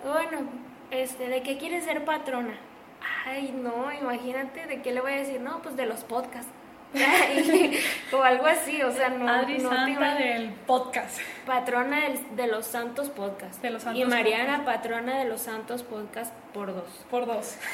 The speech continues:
Speaker 1: <laughs> Imagínate, no, está muy padre. Y sí, Mari, vamos a compartirles la actividad para que nos digan ellos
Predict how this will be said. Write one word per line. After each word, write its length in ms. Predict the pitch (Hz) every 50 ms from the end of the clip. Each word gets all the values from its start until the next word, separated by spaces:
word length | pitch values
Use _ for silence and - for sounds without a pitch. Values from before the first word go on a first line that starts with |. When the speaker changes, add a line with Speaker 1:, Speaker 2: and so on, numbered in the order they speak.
| 269 277 277 427 403 - 392 381
Speaker 1:
<laughs> 560 | - 381 381 - - - - - - - -
Imagínate, 680 | 240 269 285 285 269 262 277 269 302 311 285 285 262 233
no, 220 | 233 240 240 247
está 340 | 240 240 226 - - 254 254
muy 160 | 254 285 302
padre. 340 | 285 285 285 277 269 269 254
Y 60 | 247
sí, 140 | - 285 302
Mari, 260 | 302 285 254 240 233
vamos 280 | 226 233 240 262 277 294
a 60 | 311
compartirles 600 | 311 294 285 277 240 226 233 233 214 226 233 247
la 80 | 269 277
actividad 500 | 269 - - 233 233 226 220 220 214 220
para 220 | 254 254 262 254
que 80 | 254 233
nos 160 | 226 220 208
digan 320 | 220 226 226 240 247 262
ellos 280 | 254 247 240 254 285 285